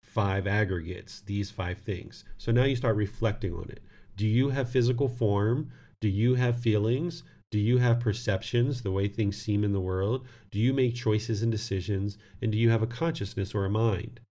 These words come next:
Because you're a living being, we know that, you're a human being.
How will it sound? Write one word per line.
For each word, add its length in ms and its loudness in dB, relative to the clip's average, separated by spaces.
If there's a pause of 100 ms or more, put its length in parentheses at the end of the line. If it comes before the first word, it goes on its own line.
(180)
Because 340 0
you're 180 4
a 40 2
living 300 2
being, 280 2
we 100 0
know 140 4
that, 300 2
you're 140 -2
a 40 -2
human 320 0
being. 300 -6